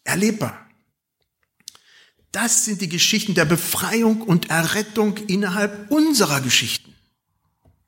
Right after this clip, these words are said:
Wenn unsere Kinder diese Geschichten immer wieder hören,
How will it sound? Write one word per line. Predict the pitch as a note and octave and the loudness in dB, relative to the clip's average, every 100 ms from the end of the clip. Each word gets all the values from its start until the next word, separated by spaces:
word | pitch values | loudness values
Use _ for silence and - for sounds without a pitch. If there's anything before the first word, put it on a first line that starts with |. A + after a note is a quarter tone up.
| _ _ _ _ _ _ _ _ - | _ _ _ _ _ _ _ _ -12
Wenn | B2 | -6
unsere | E3 F3+ F#3+ | -2 -2 -2
Kinder | F3+ G#3 F3 | 2 4 4
diese | F3 B3 A3+ | 4 2 2
Geschichten | G#3+ - G#3+ - F3+ | 4 4 2 -2 -2
immer | A#3+ A#3 G#3+ | 0 0 0
wieder | G3 F#3+ | -2 0
hören, | C#4 C#4 D#3 A3+ A3 - | 2 4 6 4 2 -4